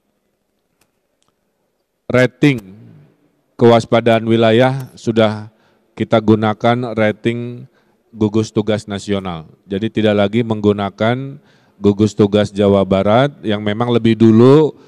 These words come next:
tapi agar bahasa kita sama seperti pemerintah pusat, maka per minggu ini sudah kita geser dan hasilnya adalah sekitar dua puluh dua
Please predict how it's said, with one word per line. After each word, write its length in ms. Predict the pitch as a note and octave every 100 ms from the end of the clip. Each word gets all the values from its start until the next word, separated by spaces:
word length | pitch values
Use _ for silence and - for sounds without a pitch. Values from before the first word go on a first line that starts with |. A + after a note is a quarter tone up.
| _ _ - -
tapi 240 | G#2 B2
agar 240 | A2 G#2+ A2
bahasa 480 | A2+ G#2+ A2 A#2
kita 320 | G#2+ G#2+ A2 G#2
sama 400 | A2 G#2+ A#2+ A#2+
seperti 480 | G#2+ G#2+ G2 G#2+
pemerintah 480 | G#2+ G#2 G#2 G2+ G2+
pusat, 480 | F#2+ G2+ - A#2 B2 - _ _ _
maka 320 | G#2+ G#2+ A2+
per 240 | A2 A2 G#2+
minggu 240 | G#2+ G#2 G#2
ini 80 | A2+
sudah 320 | A#2 G#2 G2
kita 240 | G2+ G2+
geser 560 | G2 G2 - A2+ C3+ C3+ _ _ _ _ _ _ _
dan 240 | A2 A2+
hasilnya 640 | A2+ A2+ - A2+ A#2 B2+ B2
adalah 560 | A#2 G#2+ A2+ B2+ B2+ G#2+ _ _ _ _ _ _ _ _ _ _ _
sekitar 800 | - A2+ - A2+ B2 A#2 A2 A2
dua 240 | A2 A2+ A2+
puluh 400 | - A#2 A2+ A2+
dua 720 | A2 G#2+ A2 A#2 C3+ C3+